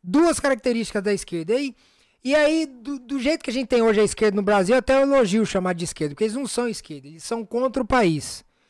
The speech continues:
Então, duas características dele: hipocrisia e incoerência. A gente pode jogar uma terceira, que é a demagogia também, que eles gostam de fazer.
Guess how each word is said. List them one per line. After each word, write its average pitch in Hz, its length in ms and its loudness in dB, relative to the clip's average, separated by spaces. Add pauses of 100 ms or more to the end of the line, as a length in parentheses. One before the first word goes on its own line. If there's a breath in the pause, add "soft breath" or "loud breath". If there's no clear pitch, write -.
(260)
Então, 269 280 0
duas 320 300 2
características 220 680 0
dele: 165 220 -4
hipocrisia 254 840 0 (460)
e 262 100 -6
incoerência. 202 680 0
A - 20 -6
gente 220 160 -6
pode 247 240 0
jogar 233 180 2
uma 226 60 2
terceira, 226 420 0
que - 60 -8
é 247 40 -2
a - 20 -4
demagogia 220 640 0
também, 165 200 -8
que 185 120 -10
eles 180 80 -6
gostam 185 180 0
de 160 80 -8
fazer. 160 300 -4